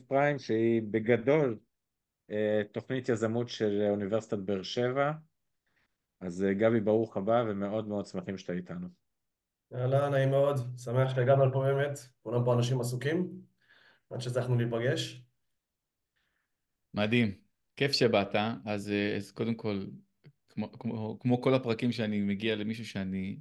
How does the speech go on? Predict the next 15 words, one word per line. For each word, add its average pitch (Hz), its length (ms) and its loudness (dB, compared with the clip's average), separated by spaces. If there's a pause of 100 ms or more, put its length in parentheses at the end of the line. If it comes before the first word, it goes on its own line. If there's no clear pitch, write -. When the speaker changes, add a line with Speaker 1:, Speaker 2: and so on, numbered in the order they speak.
Speaker 3:
לא 117 160 2
מכיר, 117 420 -2 (1040)
אני 123 160 6
אוהב 104 180 6
פרקים 95 360 -6
כאלה, 87 360 -4 (480)
כי, 98 240 -4
כי 104 100 0
אנחנו 98 220 -2
רק 110 180 0
לומדים 104 320 0
תוך 101 220 -4
כדי 131 380 2
ועושים, 104 500 -2
אה, 101 200 -2